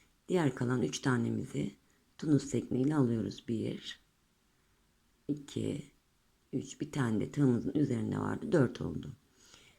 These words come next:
Aynı şekilde devam ediyoruz. Bu sıra böyle gidiyor. Bu sırayı böyle sona kadar örelim. Bu şekilde sona kadar geldik. Sondaki ilmeğimi de hemen aldım. Burada bir, iki, üç tane normal ilmeğimiz oluştu.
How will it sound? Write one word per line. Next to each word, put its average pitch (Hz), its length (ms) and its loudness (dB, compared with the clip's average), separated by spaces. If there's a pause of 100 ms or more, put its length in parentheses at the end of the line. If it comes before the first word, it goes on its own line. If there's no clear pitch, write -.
(140)
Aynı 180 260 6
şekilde 139 480 2
devam 120 340 4
ediyoruz. 104 380 -4
Bu - 120 -4
sıra - 400 -4
böyle 131 260 4
gidiyor. - 340 -8 (880)
Bu 190 80 2
sırayı 135 360 4
böyle 131 240 4
sona 160 300 2
kadar 123 200 -2
örelim. 104 360 -2 (680)
Bu 208 120 0
şekilde 127 440 2
sona - 280 4
kadar 180 280 2
geldik. 170 500 0
Sondaki 151 480 0
ilmeğimi 131 420 4
de 135 40 0
hemen 139 380 2 (1160)
aldım. 107 440 -2 (1700)
Burada 175 380 2
bir, 170 120 6
iki, - 340 -2
üç - 180 2
tane 143 260 2
normal 139 360 4
ilmeğimiz 139 480 6
oluştu. - 400 -8